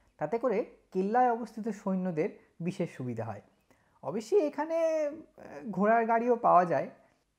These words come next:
তবে আমরা জোয়ান মদ্য মানুষ, আমরা হেঁটেই চললাম। বেশ কিছুক্ষণ হেঁটে নয়শোয়াইনস্টাইন কেল্লায় পৌঁছলাম। এই কেল্লার ভেতরে আসলে ঢোকা যায়, এখন করোনা ভাইরাসের সময়ও যায়,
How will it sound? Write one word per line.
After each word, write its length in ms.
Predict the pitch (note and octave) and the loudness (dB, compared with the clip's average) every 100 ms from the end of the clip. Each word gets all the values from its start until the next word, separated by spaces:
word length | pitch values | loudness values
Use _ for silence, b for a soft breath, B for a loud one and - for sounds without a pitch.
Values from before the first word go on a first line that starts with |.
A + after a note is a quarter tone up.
| - | -12
তবে 140 | C4+ D#4+ | -4 0
আমরা 360 | G#3+ C4+ D#4+ | 2 4 2
জোয়ান 360 | G3 G#3+ A#3 B3 | 4 2 0 0
মদ্য 300 | B3 G#3 A#3 | -4 -2 -2
মানুষ, 360 | F3 G#3 D3+ - - _ b b b | -2 -4 -6 -10 -20 _ b b b
আমরা 360 | D3+ C#4+ A4 F#3+ | -14 -4 0 0
হেঁটেই 340 | E3 D#3 C3 | 0 -2 -4
চললাম। 320 | B2 F#2+ - _ _ _ _ _ _ _ _ _ _ | -6 -14 -16 _ _ _ _ _ _ _ _ _ _
বেশ 180 | E3+ G3+ | -8 -8
কিছুক্ষণ 380 | - B3+ - C4 | -6 -8 -4 -4
হেঁটে 340 | G3 F#3+ F3+ C#4 | -2 -2 -2 -4
নয়শোয়াইনস্টাইন 600 | E3+ E3+ F3 E3+ - D3+ | -6 -6 -6 -8 -8 -10
কেল্লায় 320 | C#3+ C3+ D#3+ - | -8 -4 -6 -6
পৌঁছলাম। 500 | C3+ C3 C3+ D#3+ - _ _ _ _ _ _ _ G#3 | -10 -8 -8 -10 -14 _ _ _ _ _ _ _ -10
এই 120 | A#3+ | -6
কেল্লার 360 | B3+ B3+ D4 | -2 2 2
ভেতরে 400 | A3 G3+ G#3+ B3 | 2 -2 0 0
আসলে 340 | B3 - C4+ C4 | 0 -2 -4 -4
ঢোকা 300 | F3+ G3 G#3+ | -4 -2 0
যায়, 300 | F#3 C#3+ C#4+ _ _ _ _ _ _ _ _ _ - | 0 -2 -4 _ _ _ _ _ _ _ _ _ -10
এখন 280 | D#3+ A3 A3+ | -6 -2 0
করোনা 300 | E3 F3 F3+ | 0 0 0
ভাইরাসের 380 | G3 G#3 A3 A3+ | 0 -2 -6 -8
সময়ও 400 | - G3 A3+ G#3+ | -4 -2 -2 0
যায়, 320 | E3+ C#3+ | 2 2